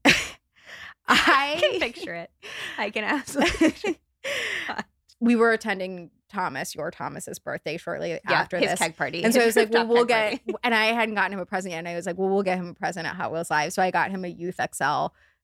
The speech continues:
Speaker 1: Hot Wheels t-shirt because the adult ones were really ugly, but the youth ones were kind of cute. And Chris was like, "There's no way that's fitting him." So I wore it. It's cute. It's, like, the cutest one that they had. It's still a little small on me. I'm not a Youth X L, it turns out.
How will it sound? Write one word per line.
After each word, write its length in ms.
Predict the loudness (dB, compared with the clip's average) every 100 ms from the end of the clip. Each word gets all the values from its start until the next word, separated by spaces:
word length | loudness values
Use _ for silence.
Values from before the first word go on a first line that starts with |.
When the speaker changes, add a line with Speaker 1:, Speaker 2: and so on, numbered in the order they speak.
| _
Speaker 1:
Hot 240 | 0 2 2
Wheels 260 | -2 -2
t-shirt 380 | -6 -6 -4 -4
because 240 | -2 -2
the 160 | -2 -2
adult 300 | 0 0 0
ones 200 | -2 -2
were 100 | -2
really 180 | 0 0
ugly, 300 | 0 0 -2
but 120 | -2
the 100 | -4 -6
youth 240 | -6 -4
ones 180 | -4 0
were 100 | 0
kind 160 | 0 0
of 100 | -2
cute. 300 | 2 4 2
And 320 | -6 -8 -14 _ -4
Chris 220 | -4 -4
was 100 | -4
like, 120 | -4
"There's 180 | -4 -6
no 200 | -6 -2
way 200 | 0 2
that's 240 | 0 -2
fitting 300 | _ -6 -2
him." 320 | 0 2 0 -4 _ -20 2
So 260 | 4 4
I 280 | 0 -2 -4 -8 -6
wore 260 | -4 -2 2
it. 240 | 2 0 _ _
It's 220 | 2 2
cute. 440 | -4 0 2 0 -2
It's, 160 | 0 2
like, 160 | 0
the 40 | -2
cutest 380 | -2 0 0
one 140 | 0 -2
that 140 | -2
they 100 | -4
had. 380 | -4 0 0 0
It's 140 | -4
still 280 | -6 2 2
a 20 |
little 220 | 2 -4 -6
small 320 | -8 -8 -8
on 100 | -10
me. 100 | -12
I'm 140 | -10
not 240 | -10 -10 -10
a 60 | -12
Youth 240 | -10 -10
X 180 | -10 -8
L, 140 | -6 0
it 120 | 0
turns 200 | 0 -4
out. 140 | -6